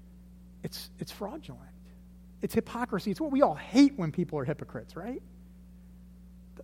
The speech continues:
It's a warning, don't do that. Don't be that person. I had someone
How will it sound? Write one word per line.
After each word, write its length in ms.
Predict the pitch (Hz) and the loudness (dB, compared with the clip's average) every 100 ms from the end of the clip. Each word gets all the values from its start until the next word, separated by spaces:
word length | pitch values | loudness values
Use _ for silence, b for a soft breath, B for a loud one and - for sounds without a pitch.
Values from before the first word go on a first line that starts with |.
| - - - - - - - - - | -18 -18 -20 -20 -20 -20 -20 -20 -20
It's 100 | - | -8
a 40 | 165 | -2
warning, 340 | 165 170 135 | 2 2 2
don't 220 | 131 135 | 0 -2
do 140 | 127 117 | -4 -4
that. 240 | 101 - - - - - - - - - - - - | -6 -12 -18 -20 -20 -20 -20 -20 -18 -18 -18 -18 -8
Don't 160 | - 180 | -4 -2
be 120 | 147 | -2
that 180 | 123 113 | -2 -6
person. 320 | - 123 - 127 - - - - - - - - - - - - - - | -10 -12 -12 -16 -18 -18 -20 -20 -20 -20 -20 -20 -20 -18 -18 -18 -16 4
I 80 | 160 | 4
had 140 | 156 | 4
someone 440 | - 151 143 139 | 2 0 0 0